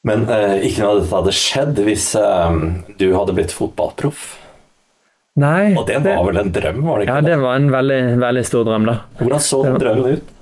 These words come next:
Speaker 2: Nei, det var, jeg er jo en Arsenal-supporter, og, og som <laughs> kjempemange andre unge, så drømte jeg om å kunne spille på, eh, favorittklubben.
Speaker 1: Og så ble det Martin Ødegaard og, og ikke deg.
Speaker 2: Ja, ja, ja, og jeg heier jo kjempemye på han, da.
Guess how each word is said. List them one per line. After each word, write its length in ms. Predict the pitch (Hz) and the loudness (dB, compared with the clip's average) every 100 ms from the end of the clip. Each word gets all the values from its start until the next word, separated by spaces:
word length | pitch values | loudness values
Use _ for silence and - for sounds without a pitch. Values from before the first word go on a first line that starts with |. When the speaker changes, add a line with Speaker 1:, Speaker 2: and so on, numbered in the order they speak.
| - - | -12 -2
Speaker 2:
Nei, 320 | 156 147 165 | 0 0 0
det 140 | 180 180 | 2 2
var, 140 | 175 175 | 4 4
jeg 160 | 165 | 4
er 120 | 180 175 | 2 2
jo 120 | 160 | 2
en 60 | 143 | 2
Arsenal-supporter, 720 | 165 160 147 147 139 120 135 | 0 0 0 0 -2 -2 0
og, 300 | 120 123 123 131 | 2 2 2 2
og 240 | 131 127 | 2 0
som 220 | 139 135 123 - - 170 254 214 | 0 0 0 -2 -2 0 0 -2
<laughs> 580 | - - - - - - | -4 -6 -6 -6 -6 -2
kjempemange 540 | 156 156 180 160 139 131 | 0 2 2 2 2 2
andre 220 | 143 143 139 | 2 2 2
unge, 380 | 165 143 143 117 113 | 2 2 2 0 -2
så 80 | 139 | 0
drømte 380 | 123 117 165 156 | 0 0 2 2
jeg 100 | 131 | 2
om 80 | |
å 60 | 120 | 0
kunne 160 | 120 117 | 0 -2
spille 360 | - 120 123 110 | -2 -2 -2 -2
på, 80 | 113 | -2
eh, 300 | 110 107 110 | 0 0 0
favorittklubben. 1200 | 117 113 120 113 - - - - 131 107 107 101 - - - - 135 | 0 0 -2 -6 -14 -14 -12 -4 -2 0 -2 -4 -8 -12 -10 -6 -2
Speaker 1:
Og 60 | |
så 80 | 131 | 0
ble 160 | 120 101 | 2 2
det 80 | 113 | 2
Martin 300 | 101 85 107 92 | 0 0 0 0
Ødegaard 480 | 90 98 92 - 120 | 2 2 2 2 2
og, 80 | 117 | 2
og 140 | 113 107 | 2 2
ikke 240 | 98 107 | 0 0
deg. 240 | - 151 | 0 0
Speaker 2:
Ja, 160 | 143 143 190 | 0 0 0
ja, 140 | 220 220 | 2 2
ja, 80 | 165 147 | 2 0
og 160 | 147 | 2
jeg 140 | 151 147 | 2 2
heier 320 | 156 156 156 | 2 2 2
jo 80 | 139 - | 2 0
kjempemye 560 | 175 160 156 165 127 | 0 2 2 2 2
på 140 | 110 143 | 0 2
han, 180 | 160 | 2
da. 140 | 131 | 2